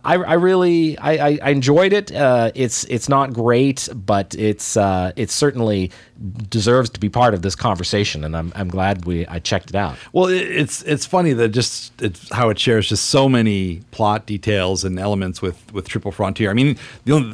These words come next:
Speaker 2: the big difference, of course, these guys are weekend warriors. They're not, they're just, uh, they're just guys who've been screwed around in their day jobs. Uh, the, I've got the cassette right here. <laughs> The, we watched a, uh, copy made from a video cassette. Um,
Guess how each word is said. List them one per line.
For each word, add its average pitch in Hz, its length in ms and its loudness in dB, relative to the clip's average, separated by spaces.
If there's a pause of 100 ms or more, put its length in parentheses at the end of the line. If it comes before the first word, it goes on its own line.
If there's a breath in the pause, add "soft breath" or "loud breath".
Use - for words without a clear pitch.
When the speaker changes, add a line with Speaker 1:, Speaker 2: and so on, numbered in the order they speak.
Speaker 2:
the 127 80 -6
big 156 160 2
difference, 127 320 2
of 113 100 -4
course, 120 220 2
these 135 200 2
guys 120 220 4
are 107 80 2
weekend 107 360 0
warriors. 95 400 2
They're 113 100 2
not, 110 160 2
they're 110 140 2
just, 107 300 -4
uh, 92 240 0 (480 loud breath)
they're 117 240 0
just 110 260 0
guys 107 380 2
who've 98 340 -6
been 98 160 -2
screwed 131 280 2
around 110 260 2
in 98 80 0
their 92 80 0
day 110 240 2
jobs. 92 500 0
Uh, 104 160 0
the, 98 260 -4 (140)
I've 107 100 -4
got 151 140 2
the 98 60 -6
cassette 113 340 0
right 104 160 0
here. 120 160 -2
<laughs> - 0 -
The, 110 200 0
we 127 120 -4
watched 143 260 0
a, 107 140 -4 (320 loud breath)
uh, 98 300 0
copy 120 340 0
made 113 220 2
from 104 140 -2
a 95 40 -2
video 117 300 2
cassette. 101 500 -2
Um, 92 400 -4